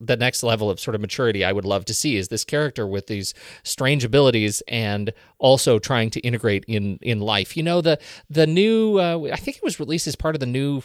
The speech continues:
what was the new fifty-four or whatever it was, the, the, uh, the most recent Hawkeye, uh, uh, comic i-, is Hawkeye when he's at home. Like, it's all the stories of Hawkeye when he's not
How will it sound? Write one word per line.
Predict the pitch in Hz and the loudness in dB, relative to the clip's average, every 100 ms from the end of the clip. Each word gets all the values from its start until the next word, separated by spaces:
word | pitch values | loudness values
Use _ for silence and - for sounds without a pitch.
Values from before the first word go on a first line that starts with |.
| - | -8
what | 127 | -10
was | 120 | -8
the | 104 | -6
new | 110 120 | -4 -4
fifty-four | - 120 - 110 - 110 104 | -4 -6 -4 -8 -2 0 2
or | 95 | 0
whatever | 95 92 92 | 0 0 0
it | 82 | 0
was, | 87 87 - | -2 -2 -2
the, | 104 90 - - | -2 -2 -6 -16
the, | 117 110 95 95 | -8 -4 -2 -4
uh, | 90 | -4
the | 123 | -4
most | 127 202 - | 2 2 2
recent | 170 156 151 | -2 -2 -4
Hawkeye, | - 123 117 147 156 165 175 - - - - | -6 -6 -2 -2 -2 -4 -6 -14 -20 -20 -8
uh, | - 135 135 131 - 110 - - - _ - | 0 2 2 0 -6 -16 -16 -18 -20 _ -8
uh, | 139 123 117 - - 131 _ | -4 0 0 -2 -6 -14 _
comic | - 143 160 175 - _ - - _ - - | -6 -2 -2 -4 -12 _ -20 -20 _ -20 -4
i-, | 147 - | -2 2
is | 160 139 131 | 6 6 4
Hawkeye | - - 175 180 156 | -2 -2 0 2 2
when | 139 | 0
he's | 131 131 117 - _ - | 0 0 -2 -6 _ 0
at | 127 | 0
home. | 107 143 92 - - _ - | 0 0 -2 -6 -20 _ 0
Like, | 120 113 - | 0 0 -2
it's | 139 - | -2 -2
all | - 151 196 | 2 4 4
the | 175 | 4
stories | - 160 160 156 143 127 | 0 2 2 4 2 0
of | 113 | -2
Hawkeye | 151 139 139 120 117 113 - - - | -2 0 0 2 2 0 -2 -16 -6
when | 123 113 | -4 -2
he's | 120 113 104 - | -2 -2 -4 -6
not | 127 123 120 113 - | -2 0 0 -2 -6